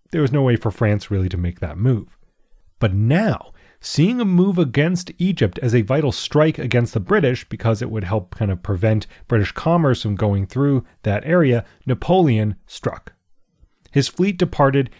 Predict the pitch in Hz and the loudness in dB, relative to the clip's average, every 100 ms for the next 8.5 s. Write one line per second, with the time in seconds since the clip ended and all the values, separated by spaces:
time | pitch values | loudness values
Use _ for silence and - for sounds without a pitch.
0 | _ 117 107 135 147 147 104 - 147 156 | _ -2 2 2 4 2 -2 0 -2 0
1 | - 131 113 110 101 92 82 - _ _ | -4 -2 0 -2 -4 -8 -14 -20 _ _
2 | _ _ _ - 123 110 107 101 110 156 | _ _ _ -2 2 4 2 2 2 2
3 | 156 120 - 107 98 95 90 123 165 113 | 0 -2 0 -2 0 -2 0 2 2 0
4 | 123 - - _ _ - 135 202 196 175 | -2 -6 -20 _ _ 0 0 2 0 0
5 | 165 156 147 170 170 131 107 - 123 117 | 2 2 0 2 2 2 0 -6 -4 -2
6 | 120 135 147 127 117 104 120 - 107 107 | 0 0 0 0 0 2 0 -2 0 0
7 | 110 98 82 78 107 - 160 175 175 - | 0 -2 -4 -2 -2 0 -2 -2 -6 -2
8 | 135 135 113 98 | 0 2 0 -2